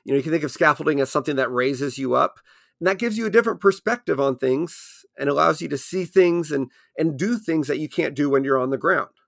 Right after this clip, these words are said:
Um, similarly, if we, you know, think about, um, you know, s-, s-, uh, sometimes, you know, kids do ha-, have this when they're in school. They,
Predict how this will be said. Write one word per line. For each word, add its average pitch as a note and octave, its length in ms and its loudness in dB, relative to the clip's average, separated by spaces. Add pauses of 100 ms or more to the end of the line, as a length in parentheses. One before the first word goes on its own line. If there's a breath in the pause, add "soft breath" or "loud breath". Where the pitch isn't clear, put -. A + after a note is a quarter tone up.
(960)
Um, C3 360 0 (360)
similarly, E3 680 2
if D#3 180 0
we, D3+ 340 -4 (840)
you E3 60 -2
know, C3 220 4 (680)
think G3 180 8
about, D#3 380 8 (760)
um, B2 360 -8 (2000)
you F#3 120 -10
know, C#3 120 -8
s-, C#3 220 -10
s-, F3 320 -14
uh, B2 220 -4 (1120)
sometimes, D3+ 480 0
you C#3 80 0
know, A#2 80 -2
kids D3+ 380 6
do D3 320 0
ha-, C3 240 2
have C#3 280 2
this C3 240 -4
when C3 120 0
they're A#2 260 -4
in B2+ 220 -8
school. E3 440 -2
They, C3+ 200 2